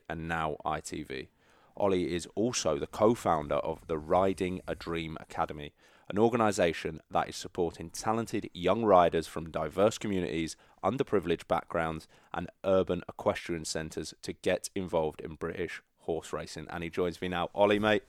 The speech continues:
thank you very much for coming on the podcast. Really appreciate it, mate.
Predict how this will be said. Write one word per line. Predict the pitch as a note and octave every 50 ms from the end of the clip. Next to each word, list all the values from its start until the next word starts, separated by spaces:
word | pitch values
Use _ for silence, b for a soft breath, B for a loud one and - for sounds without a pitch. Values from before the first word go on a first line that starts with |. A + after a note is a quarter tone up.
| _ - - -
thank | - - - A2 A2 A2
you | A2+
very | G2+ G#2 G#2+ G#2
much | G#2+ G#2+ - -
for | -
coming | - - A2 G#2 G#2
on | G#2 G2+
the | F2+
podcast. | - A2+ G#2 - B2 B2 B2 -
Really | A#2+ G#2+ G#2
appreciate | G#2 - A2+ G#2+ - - G#2+ G2
it, | F#2+ A2+
mate. | B2+ E3